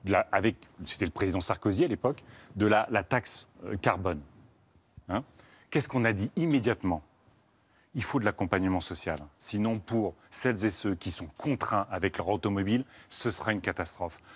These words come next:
Ce qu'ont choisi tous les gouvernements, c'est de faire du rendement fiscal et de ne pas accompagner socialement celles et ceux qui sont dépendants de leur bagnole. On a, sur le logement, je l'ai dit tout à l'heure, on a quand même des millions de Français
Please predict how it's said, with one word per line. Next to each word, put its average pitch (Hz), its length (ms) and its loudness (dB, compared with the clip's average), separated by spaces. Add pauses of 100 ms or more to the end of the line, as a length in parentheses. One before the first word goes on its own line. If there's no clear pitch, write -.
Ce - 100 -6
qu'ont 123 160 0
choisi 120 380 0
tous 190 160 0
les 151 100 6
gouvernements, 87 640 0
c'est - 180 0
de - 60 -4
faire 104 200 0
du 78 140 -6
rendement 113 500 2
fiscal 85 460 -6 (340)
et 113 80 2
de 104 140 -2
ne 110 100 2
pas 135 320 0
accompagner 117 680 0
socialement 101 560 -2 (180)
celles 110 420 0
et 107 40 4
ceux - 180 -2
qui 113 160 -2
sont 92 200 -4
dépendants 101 680 0 (320)
de 98 120 2
leur 95 160 4
bagnole. 85 420 0 (600)
On 139 220 4
a, 123 300 4
sur - 320 2
le 139 100 6
logement, 98 440 2 (260)
je 113 180 0
l'ai 135 140 4
dit 123 180 -2
tout 113 160 -4
à 98 80 2
l'heure, 87 220 0 (580)
on 135 160 2
a 143 100 2
quand 143 160 0
même 131 320 2
des 110 180 -2
millions 151 380 2
de - 60 -4
Français 113 500 -4